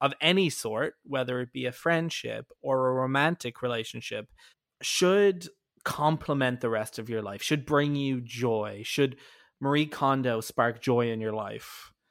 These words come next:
And once they do that, you know they're good. Listen, relationships, they're tough. And being human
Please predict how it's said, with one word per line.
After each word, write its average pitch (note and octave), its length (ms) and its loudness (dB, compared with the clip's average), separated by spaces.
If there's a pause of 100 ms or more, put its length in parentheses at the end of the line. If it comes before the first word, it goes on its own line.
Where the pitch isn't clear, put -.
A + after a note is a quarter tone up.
(460)
And B2+ 220 4
once F3+ 640 2
they D#3 160 4
do C3+ 460 2
that, G2+ 400 -6 (300)
you D3 180 0
know D3+ 280 6
they're A#2 200 6
good. G#2+ 460 -8 (300)
Listen, A#2+ 420 0
relationships, G3+ 1200 -2 (720)
they're E3 140 4
tough. - 540 2 (120)
And C#3+ 140 0
being G3+ 220 6
human B2 720 0